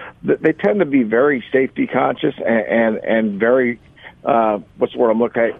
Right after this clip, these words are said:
civically minded, and they're not gonna be the ones that you gotta worry about going out and, and getting lit and, and shooting up the place.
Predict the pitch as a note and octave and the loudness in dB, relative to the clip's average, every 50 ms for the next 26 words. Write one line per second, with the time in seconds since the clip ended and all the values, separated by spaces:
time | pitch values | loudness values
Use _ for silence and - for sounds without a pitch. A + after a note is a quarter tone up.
0 | - - - D3 C#3 D3+ C#3 - C#3+ C3+ A#2+ A#2 B2+ C3 C#3+ C#3 B2 A2+ G2+ A#2 | -10 -4 -2 0 0 0 0 0 2 2 4 4 4 2 2 0 0 0 2 2
1 | A2+ A2 A#2+ C3 C#3+ D#3 D#3 D3+ B2+ C3 B2+ A#2+ A2+ G#2+ G#2 - - - - _ | 2 2 2 2 2 0 0 0 0 0 2 2 0 0 -2 -8 -18 -20 -20 _
2 | _ C3+ C#3 B2 B2 A2+ A#2 A#2 A#2 G#2+ A2+ E2 F#2 G#2+ A2 A2 A2 A2+ G#2 A2+ | _ 0 2 2 4 4 4 2 2 0 -2 0 2 2 4 4 4 4 4 4
3 | B2 A#2+ G#2 A2+ A2 G#2 F#2+ G#2 A2+ A2 G#2+ G#2 G#2+ G#2+ G#2+ G#2 - F2+ F#2+ F#2 | 4 4 4 2 2 2 0 0 0 2 4 4 4 4 2 0 -2 -4 -4 -6
4 | F#2 - - - - - - - - - A2+ G#2+ G2+ F2 E2+ A#2 A2 - G2+ G#2 | -6 -6 -10 -14 -18 -18 -18 -8 -2 0 0 0 0 2 0 0 0 0 0 0
5 | G2+ G#2 A2 A2 A2 - - - F2 F#2+ G2 F#2+ - - - G2+ G#2+ G#2 G2 F#2+ | 2 4 4 4 2 0 -2 -6 -6 -4 -4 -4 -4 -4 0 0 0 0 0 -2
6 | - - B2 A#2+ - - G2 G#2+ G#2 - - F#2 D#2+ - - G#2+ G2 F#2 | -2 0 0 0 0 0 0 0 0 0 -2 -6 -2 0 2 2 2 0